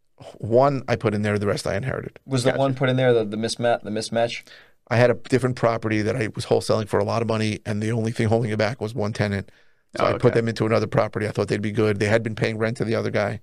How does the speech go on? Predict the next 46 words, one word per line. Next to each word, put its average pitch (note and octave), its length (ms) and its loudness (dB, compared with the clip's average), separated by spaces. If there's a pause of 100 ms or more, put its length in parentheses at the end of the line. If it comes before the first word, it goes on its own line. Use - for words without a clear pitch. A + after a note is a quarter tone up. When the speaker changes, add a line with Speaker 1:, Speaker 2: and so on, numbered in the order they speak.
(160)
Speaker 2:
Oh G#2 280 6
my D2+ 220 0
gosh. E2 320 -2
Speaker 1:
And, G#2 360 2
Speaker 3:
And G#2+ 120 -2
they A2 60 2
Speaker 1:
uh, G2 40 0
Speaker 3:
stopped, G2+ 300 -2
yeah. A#2+ 140 4
Speaker 1:
shockingly, G#2+ 380 -2
she - 120 -8
stopped - 260 -4
paying - 220 -6
rent. F#3+ 440 2
Speaker 3:
<laughs> - 20 -4
Speaker 2:
How C#3 200 4
did D#3+ 140 6
she D#3 140 2
deliver? C3+ 300 6
Did, B2 160 0
did B2 180 2
she, C3 260 2
did A2+ 220 -2
she A#2 100 -4
just A2+ 160 -2
stop A2+ 220 4
paying A#2 220 2
one D3 120 2
day, D#3 140 8
or C3 60 4
she - 100 -4
said, G#2+ 160 4
"Hey, G#2+ 100 4
I G2+ 60 4
can't G2 220 0
pay G#2 80 4
you G2 100 4
anymore"? F#2+ 300 4
Speaker 1:
She - 20 0
was C3 100 0
Speaker 2:
You - 60 -2
were F2+ 60 0
Speaker 1:
complaining. C#3 280 4
She B2+ 120 0
was A#2 120 2
a, A2+ 120 0